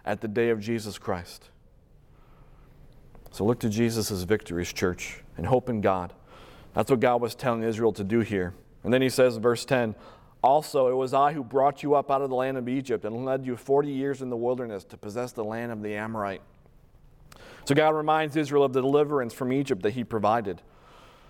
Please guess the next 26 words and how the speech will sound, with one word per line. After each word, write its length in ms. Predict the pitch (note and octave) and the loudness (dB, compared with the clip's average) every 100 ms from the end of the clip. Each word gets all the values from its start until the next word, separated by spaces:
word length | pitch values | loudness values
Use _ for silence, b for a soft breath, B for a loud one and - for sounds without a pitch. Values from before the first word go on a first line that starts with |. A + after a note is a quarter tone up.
| b b b b - | b b b b -6
Nothing 360 | A2 E3 F3 F3+ | 2 2 2 -4
was 140 | E3 | -4
more 200 | D#3+ D#3+ | 0 0
impossible 600 | D#3 C#3 C#3 D3+ C#3 C3 | 0 0 0 0 0 -2
for 160 | A2 B2+ | 0 0
the 140 | C3 | 4
Israelites 440 | D3 C3+ B2+ B2+ - | 4 4 4 2 -2
to 100 | A#2 | -2
do 180 | C3+ | 2
than 160 | A#2+ A#2 | 2 0
to 100 | G#2+ | -6
free 240 | - D#3 D3+ | 0 2 4
themselves 680 | C3+ A2 B2 A#2 A#2+ - | 2 0 2 2 0 -6
from 180 | - G#2+ | -10 -6
their 120 | G#2+ | -6
bondage 600 | F#2+ A2 A#2 C3 C3+ B2+ A#2 | -4 -2 0 -2 -6 -8 -10
as 160 | A2+ | -8
slaves 600 | - - B2+ B2 G2 F#2 | -8 -2 0 2 -2 -8
in 100 | G2+ | -8
Egypt. 540 | A#2+ C#3+ G#2 E2+ - - _ _ _ _ _ - - - - | -6 -6 -8 -10 -14 -20 _ _ _ _ _ -20 -20 -20 -14
So 120 | - | -6
God 260 | G2 A2 A2 | 2 2 2
did 120 | A#2+ | -4
it 80 | F2 | -2
for 220 | A2+ G#2 | -2 -2
them. 120 | F2+ | -4